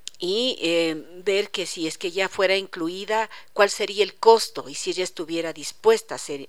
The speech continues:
a pagar el costo que ellas piden para, por ponerte como un término, ¿no es cierto?,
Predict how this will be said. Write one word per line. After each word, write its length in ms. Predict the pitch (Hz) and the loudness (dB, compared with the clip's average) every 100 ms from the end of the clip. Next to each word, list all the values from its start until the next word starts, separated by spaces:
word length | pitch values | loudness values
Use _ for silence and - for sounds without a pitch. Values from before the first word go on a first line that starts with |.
| - | -8
a 180 | 135 107 | -6 -2
pagar 380 | - 143 151 | 0 2 2
el 160 | 147 156 | 0 0
costo 360 | - 202 - 165 | 4 4 2 -8
que 100 | 143 | -6
ellas 240 | 135 - | -6 -6
piden 360 | - 165 160 147 | -10 -10 -10 -10
para, 260 | 127 - - - - | -10 -12 -16 -20 -8
por 160 | 151 - | -8 -2
ponerte 480 | 160 160 147 156 | -4 -4 -6 -10
como 240 | - 143 143 | -10 -10 -12
un 80 | 147 | -2
término, 500 | 185 165 151 147 156 | 0 0 -4 -12 -14
¿no 120 | 175 | -12
es 40 | |
cierto?, 400 | - 160 - 131 | -12 -12 -12 -16